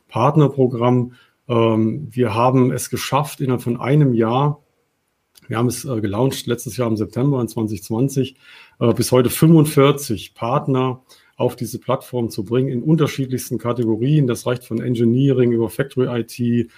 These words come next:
I O T, Mechatronics, äh, Sense and Vision, Services, Kommunikation.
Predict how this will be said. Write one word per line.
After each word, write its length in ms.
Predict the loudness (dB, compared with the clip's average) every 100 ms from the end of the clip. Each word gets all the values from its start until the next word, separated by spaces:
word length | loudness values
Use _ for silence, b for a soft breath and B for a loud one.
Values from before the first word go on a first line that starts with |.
| b b -6
I 200 | 2 6
O 100 | 6
T, 560 | 2 -4 -2 2 2 2
Mechatronics, 1300 | 2 0 -2 -2 0 2 4 2 0 -10 -14 -14
äh, 320 | -10 -8 -6 -6
Sense 480 | -6 -2 -2 -2
and 180 | -4 0
Vision, 440 | -2 0 0 0 -4 b b
Services, 680 | -2 4 4 4 0 -2 -2
Kommunikation. 840 | 2 4 4 0 0 2 2 0